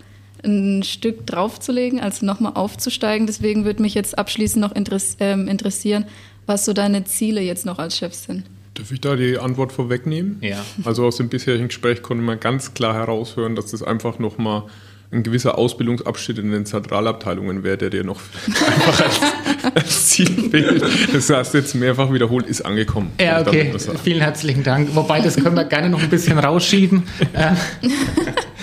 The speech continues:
Speaker 3: wobei nichts gegen die Zentralabteilungen, aber ich, ähm, bin momentan doch auch, ähm, mit den Aufgaben, die ich habe, sehr ausgelastet. Ähm,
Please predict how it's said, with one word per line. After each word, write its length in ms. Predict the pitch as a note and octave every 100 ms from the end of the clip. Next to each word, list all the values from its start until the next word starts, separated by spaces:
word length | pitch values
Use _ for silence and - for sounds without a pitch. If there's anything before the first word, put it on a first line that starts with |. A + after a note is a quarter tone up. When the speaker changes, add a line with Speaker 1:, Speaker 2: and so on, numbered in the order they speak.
| -
Speaker 3:
wobei 220 | E3 D#3
nichts 220 | E3 F3+ -
gegen 200 | E3 D#3
die 80 |
Zentralabteilungen, 1080 | D#3 D#3 C3+ C3 E3 E3+ - D#3 D#3 D#3+ D3+
aber 260 | C3 C3 C3+
ich, 220 | C3+ C#3
ähm, 260 | C#3+ C3+
bin 160 | C3+ C#3
momentan 460 | C#3 C#3+ C#3+ C#3 C3+
doch 180 | C#3+
auch, 280 | C#3+ C#3 C3+
ähm, 400 | C3 B2+ B2+ C3 B2+
mit 180 | B2
den 160 | B2+ C#3
Aufgaben, 500 | C3 C3+ - B2+ B2
die 100 | A#2+
ich 120 | A#2
habe, 360 | A#2 A#2 A#2 G#2
sehr 220 | A2 A2
ausgelastet. 720 | A#2 B2+ C3+ A#2 B2 - C3+ - - - - -
Ähm, 380 | A2+ A2+ A2+